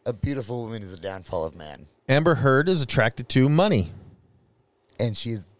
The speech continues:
Speaker 1: the epitome of the downfall of man. Have you seen all the memes? Which they aren't memes 'cause memes are supposed to be jokes and funny.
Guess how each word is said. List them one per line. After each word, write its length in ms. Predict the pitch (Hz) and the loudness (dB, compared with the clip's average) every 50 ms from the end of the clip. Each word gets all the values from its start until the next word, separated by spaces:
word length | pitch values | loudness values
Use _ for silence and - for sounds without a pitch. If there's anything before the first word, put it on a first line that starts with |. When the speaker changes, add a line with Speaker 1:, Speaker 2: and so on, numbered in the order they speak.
| _ _ _ _ _ _ _ | _ _ _ _ _ _ _
Speaker 1:
the 220 | 104 131 127 120 110 | -2 0 2 2 0
epitome 460 | 104 - - 143 135 139 139 139 135 | 0 0 -4 -4 -4 -8 -10 -8 -8
of 140 | 131 117 110 | -8 -8 -8
the 80 | 113 | -12
downfall 440 | 98 104 107 104 110 98 - 113 107 | -10 -8 -8 -8 -10 -6 -6 -4 -4
of 80 | 107 95 | -4 -6
man. 160 | 98 104 101 - - - _ _ - - - _ _ _ _ _ - | -8 -12 -12 -12 -16 -20 _ _ -20 -20 -20 _ _ _ _ _ -2
Have 180 | 165 160 156 | -2 -2 0
you 100 | 185 190 | -2 -6
seen 220 | 175 - 196 190 175 | -6 -6 -6 -2 -2
all 100 | 170 165 | -2 -2
the 80 | 170 | -2
memes? 600 | 151 147 147 143 143 147 143 143 131 - - - - _ - - _ _ _ _ _ | -2 -2 -2 0 -2 -2 -2 -4 -6 -8 -8 -10 -14 _ -20 -20 _ _ _ _ _
Which 240 | - 131 135 - - | -2 -2 -2 -2 -4
they 140 | - 139 143 | -4 -2 -2
aren't 240 | 156 156 135 117 127 | 0 -2 -2 -4 -8
memes 320 | 131 131 123 113 110 104 | -8 -6 -6 -8 -8 -10
'cause 180 | - - 110 95 | -10 -10 -12 -10
memes 300 | 104 110 117 120 104 - | -10 -10 -10 -10 -10 -12
are 20 | |
supposed 280 | 101 - - 104 98 - | -12 -10 -10 -10 -10 -10
to 60 | - | -10
be 100 | 104 98 | -12 -14
jokes 360 | 90 - 104 92 87 - - - | -8 -6 -6 -6 -6 -6 -12 -14
and 120 | 78 80 | -14 -18
funny. 340 | - 87 85 82 80 87 | -16 -16 -16 -14 -16 -18